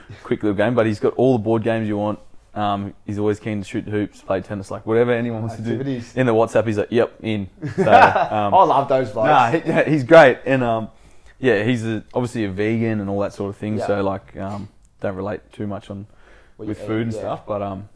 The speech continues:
Speaker 1: nah, he's a, he's a ripper. I didn't, I never really got to know him this
Speaker 2: Yeah.
Speaker 1: year because, yeah, like I said, he's, he's a big family man. Head straight home straight after training. So
Speaker 2: Yeah,
Speaker 1: you
Speaker 2: yeah.
Speaker 1: can't
Speaker 2: Which
Speaker 1: get
Speaker 2: you
Speaker 1: too much
Speaker 2: gotta,
Speaker 1: out of
Speaker 2: he's
Speaker 1: him.
Speaker 2: got, how many kids has he got?
Speaker 1: Two.
Speaker 2: Two, yeah.
Speaker 1: Yeah.
Speaker 2: Nah, that's great. Um,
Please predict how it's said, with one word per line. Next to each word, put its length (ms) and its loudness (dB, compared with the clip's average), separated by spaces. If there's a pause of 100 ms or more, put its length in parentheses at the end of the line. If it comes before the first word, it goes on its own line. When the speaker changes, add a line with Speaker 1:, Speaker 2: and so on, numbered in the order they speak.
(100)
Speaker 1:
nah, 100 -14
he's 180 -8
a, 40 -6
he's 160 -4
a 60 -4
ripper. 260 -2
I 100 2
didn't, 180 -6
I 60 -4
never 220 -2
really 120 0
got 180 -4
to 40 -16
know 140 -10
him 140 -10
this 100 -10
Speaker 2:
Yeah. 100 -6
Speaker 1:
year 100 -6
because, 400 -12
yeah, 200 -10
like 160 -10
I 40 -10
said, 200 -6
he's, 200 -8 (680)
he's 80 -12
a 40 -8
big 160 -8
family 280 -8
man. 140 -6
Head 140 -10
straight 220 -10
home 180 -12
straight 140 -12
after 160 -14
training. 280 -14
So 60 -2
Speaker 2:
Yeah, 240 -4
Speaker 1:
you 60 -8
Speaker 2:
yeah. 140 -8
Speaker 1:
can't 100 -10
Speaker 2:
Which 140 -12
Speaker 1:
get 20 -16
Speaker 2:
you 60 -8
Speaker 1:
too 80 -6
much 80 -4
Speaker 2:
gotta, 100 -6
Speaker 1:
out 60 -8
of 80 -12
Speaker 2:
he's 80 -12
Speaker 1:
him. 80 -8
Speaker 2:
got, 140 -20
how 40 -20
many 140 -12
kids 240 -20
has 80 -20
he 80 -20
got? 140 -20 (420)
Speaker 1:
Two. 320 -8
Speaker 2:
Two, 160 -16
yeah. 260 -14 (100)
Speaker 1:
Yeah. 120 -14 (640)
Speaker 2:
Nah, 180 0
that's 160 0
great. 380 0 (260)
Um, 540 0